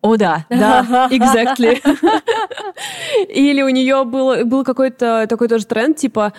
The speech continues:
Speaker 1: «I have a joke, but it's joke», э, например, там, э, ну, в ее случае сакс.
Speaker 2: Мгм, мгм.
Speaker 1: И то есть она использовала, э, свой скандал, как бы обратно себе его забрала, позволила себе над ним смеяться. И таким образом мне ка-, для меня стала просто героиней в каком-то смысле вот этого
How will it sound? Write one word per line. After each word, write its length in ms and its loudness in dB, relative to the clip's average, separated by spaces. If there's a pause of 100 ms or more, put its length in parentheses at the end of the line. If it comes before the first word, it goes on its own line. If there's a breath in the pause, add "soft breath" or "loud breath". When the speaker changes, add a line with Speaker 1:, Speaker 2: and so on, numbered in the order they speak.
(240 loud breath)
Speaker 1:
«I 120 -2
have 220 0
a 40 2
joke, 400 -2 (100)
but 240 -2
it's 240 -4
joke», 440 -2 (320 soft breath)
э, 180 -2
например, 440 -2
там, 360 -4 (360 soft breath)
э, 560 -6 (240 soft breath)
ну, 100 -2
в 80 -2
ее 140 2
случае 400 -4
сакс. 360 -6 (300)
Speaker 2:
Мгм, 420 0 (140)
мгм. 260 2
Speaker 1:
И 120 0
то 160 -2
есть 220 -2
она 360 -2
использовала, 760 0 (260 loud breath)
э, 120 -2
свой 240 0
скандал, 400 -2
как 180 -4
бы 100 0
обратно 440 -2
себе 240 -2
его 160 0
забрала, 360 0
позволила 560 0
себе 260 -2
над 140 -2
ним 140 -2
смеяться. 560 -2
И 40 -8
таким 280 -4
образом 300 -2
мне 180 -2
ка-, 180 -2
для 200 0
меня 260 2
стала 300 -2
просто 340 -4
героиней 460 0
в 40 -8
каком-то 320 -4
смысле 400 0
вот 220 -2
этого 480 -2